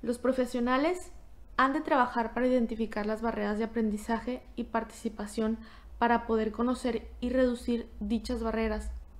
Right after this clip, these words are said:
ayudar en el aprendizaje y en el crecimiento de las personas que participan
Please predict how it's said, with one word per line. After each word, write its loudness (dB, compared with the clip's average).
ayudar 4
en 4
el 2
aprendizaje 0
y 2
en 8
el 4
crecimiento 2
de 2
las 0
personas 0
que 0
participan -2